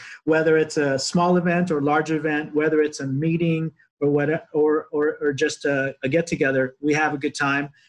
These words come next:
That's one of our things, right? Our, our big thing at our company that we had at the front door for many years, as you saw when you walked in, was enjoy golf. And that's what golf is supposed to be. It's supposed to be fun, no matter what your handicap level, whether you're scratch golfer, tour level,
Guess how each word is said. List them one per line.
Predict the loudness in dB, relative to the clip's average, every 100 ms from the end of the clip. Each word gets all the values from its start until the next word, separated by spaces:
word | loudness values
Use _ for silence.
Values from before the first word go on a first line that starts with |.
| _ _
That's | -2 -2 -2
one | -2
of | 0
our | -2
things, | -2 -2 -2 0
right? | -2
Our, | 0 -4
our | -2 -2
big | 0 -2
thing | 0 0 0
at |
our | 0 -4
company | -4 -6 -4 -4 -2 -4 -6 _ -20 _
that | -2
we | 0 0
had | 0
at | -2
the | -4
front | -4 -4 0
door | 0
for | 0 -2
many | -4 0
years, | 2 2
as | -2 0
you | -2
saw | 0 -2
when | -2
you | -2
walked | 0 -2 -2
in, | -2 0
was | 0 0
enjoy | -4 0 0 0
golf. | 0 0 0 -4 -16 _ _ -6
And | -2 0
that's | 0 0
what | -2 0
golf | 0 0 -2
is | -4
supposed | 0 0 0
to | -2
be. | 0 0
It's | 0
supposed | -2 -2
to | -2
be | -4
fun, | -2 -2 0
no | 0
matter | 0 0 0
what | 0 0 0 -2
your | -2
handicap | 0 2 0 -2 -6 -4
level, | -2 -2 -2 -6 -10 _ _
whether | -2 0 2
you're | 0
scratch | -2 -2 0 0 -2
golfer, | -2 -2 0 -4
tour | -2 -2 2
level, | 2 0 -2 0 0 0 -4